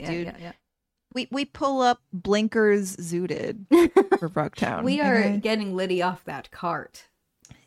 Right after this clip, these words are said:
Speaker 2: Okay, yeah, off the, off the blinker.
Speaker 1: Hidden
Speaker 2: Um,
Speaker 1: blinkies.
Speaker 2: mm-hmm. <laughs>
Speaker 1: Blinky is kinda cute.
Speaker 2: Um, it, it, it's giving me, like, Twitch emote name.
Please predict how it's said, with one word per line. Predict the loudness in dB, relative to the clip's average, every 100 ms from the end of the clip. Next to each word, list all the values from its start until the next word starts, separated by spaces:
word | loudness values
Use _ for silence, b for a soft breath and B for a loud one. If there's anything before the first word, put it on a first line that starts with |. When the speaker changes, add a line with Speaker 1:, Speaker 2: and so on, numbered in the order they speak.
| -4
Speaker 2:
Okay, | -2 2 2 2 -2
yeah, | -2 -2 -2
off | -2 -4 -2
the, | -2 -2 0
off | 0 0
the | -4
blinker. | -4 -4 -6 -8 -12 -8
Speaker 1:
Hidden | -4 0
Speaker 2:
Um, | 2 0
Speaker 1:
blinkies. | 0 -4 -6 -8 -12 -18 _ _ _ _ _ -2
Speaker 2:
mm-hmm. | 2 2 2 0 -4 -6 -12 -14 -12 -10 -4 -4
<laughs> | -6 _ _ _ _ _ _ _ _ _ _
Speaker 1:
Blinky | 2 4 4 0
is | 0
kinda | -4 -4
cute. | 2
Speaker 2:
Um, | 4 4 2 -2 -8 _ _ _ _ _ _ _ _ _
it, | 0 2
it, | 2 0
it's | -6
giving | -2 0 2 0
me, | 2
like, | 2 0
Twitch | -4 -4 -4 -4
emote | -4 -2 -2 -2
name. | -2 -2 -2 -4